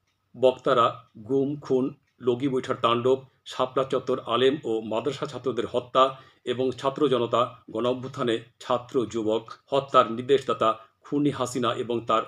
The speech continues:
দানবীয় বাহিনীর বিচারের দাবি জানান। তারা বলেন, ছাত্র আন্দোলনের মুখে শেখ হাসিনা পদত্যাগ করে ভারতে পালিয়ে গিয়েও রক্ষা পাবে না। তার বিরুদ্ধে হত্যা মামলা হয়েছে। সঠিক ও সুষ্ঠু তদন্তের মাধ্যমে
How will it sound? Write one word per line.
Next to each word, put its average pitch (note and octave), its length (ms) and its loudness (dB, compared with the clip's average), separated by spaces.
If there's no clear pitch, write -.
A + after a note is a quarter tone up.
দানবীয় B2 420 -2
বাহিনীর A2+ 440 -4
বিচারের A2+ 580 -2
দাবি G#2 320 -4
জানান। D2 320 -8
তারা C#3+ 180 6
বলেন, D#3 420 0
ছাত্র C#3+ 380 -2
আন্দোলনের D3 420 0
মুখে B2+ 340 -2
শেখ D3 300 -2
হাসিনা C3 320 -2
পদত্যাগ A2+ 400 -4
করে B2+ 240 0
ভারতে B2 360 -2
পালিয়ে A#2+ 320 2
গিয়েও A#2+ 240 2
রক্ষা A2+ 320 -4
পাবে G2 260 -6
না। C#2+ 200 -12
তার B2+ 160 4
বিরুদ্ধে C#3+ 520 2
হত্যা C3 320 -2
মামলা A#2 280 -2
হয়েছে। A#2+ 440 -2
সঠিক D3+ 580 -2
ও A2 340 -4
সুষ্ঠু - 320 -8
তদন্তের B2 380 -2
মাধ্যমে B2+ 480 -2